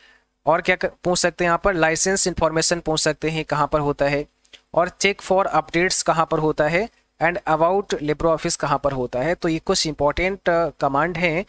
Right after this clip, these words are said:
जो आपके एग्जाम में हो सकता है कि आपसे पूछ ली जाएं, तो इन्हें भी आपको याद रखना है, और चाहे तो आप इसका स्क्रीनशॉट ले सकते हैं, या फिर आपके पास पीसी है तो आप उसमें ये सारे मेनू एक बार चेक कर लीजिएगा,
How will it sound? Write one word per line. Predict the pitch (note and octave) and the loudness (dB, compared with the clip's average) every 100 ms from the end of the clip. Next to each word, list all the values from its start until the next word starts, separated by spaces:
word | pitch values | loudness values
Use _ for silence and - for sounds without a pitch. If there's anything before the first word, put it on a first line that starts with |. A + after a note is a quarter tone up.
| - - _ - | -10 -20 _ -4
जो | D#3+ | -2
आपके | E3 D3 E3 - | 2 0 0 -2
एग्जाम | F#3 E3 D3+ | 0 0 0
में | E3+ G#3+ _ _ | 0 -2 _ _
हो | D#3+ G3 | 0 2
सकता | F#3 E3 E3 | 0 0 0
है | E3 | 0
कि | E3 | 2
आपसे | D3 D3 - | 0 0 -4
पूछ | - D3+ D3+ E3+ | -4 -4 -4 -4
ली | |
जाएं, | D3+ C#3+ E3 G#3 _ _ | -2 0 -2 -8 _ _
तो | - | -6
इन्हें | D#3+ F#3+ | -2 -2
भी | G3+ | 0
आपको | E3+ D3+ D#3+ | 0 0 0
याद | D3 D3+ | 2 2
रखना | C3 B2+ D3+ | -2 -4 -2
है, | E3+ A#3+ _ _ _ - | -2 -4 _ _ _ -4
और | C#3 C#3 C#3 C3+ - _ | -2 0 0 -2 -8 _
चाहे | D#3+ E3+ | -2 0
तो | F3+ E3 | 2 0
आप | D3+ | 0
इसका | D#3 - D#3 | -2 0 0
स्क्रीनशॉट | - D#3+ D#3 D3+ | -2 -2 0 0
ले | C#3+ | 0
सकते | D#3 D#3+ - E3+ | 0 -2 -2 -6
हैं, | G#3+ C4+ _ _ _ - _ | -6 -10 _ _ _ -20 _
या | D3 | -4
फिर | D#3 E3 | 0 0
आपके | D#3+ D3+ D3 E3 | 0 -2 -2 -2
पास | D#3 D#3 - | 0 0 -2
पीसी | D3 - G3 | -4 -2 -2
है | |
तो | A3+ | 0
आप | D#3+ C3+ | 0 -2
उसमें | C3+ D#3 F#3+ C4+ _ _ _ _ - | -4 -4 -6 -6 _ _ _ _ -4
ये | |
सारे | D#3+ F#3+ G#3 | 0 2 2
मेनू | A3 G#3 | 2 2
एक | G3 - | 0 2
बार | F3 | 0
चेक | - F3 - | 0 -2 0
कर | |
लीजिएगा, | D3+ D3+ D3+ E3 | -2 0 0 0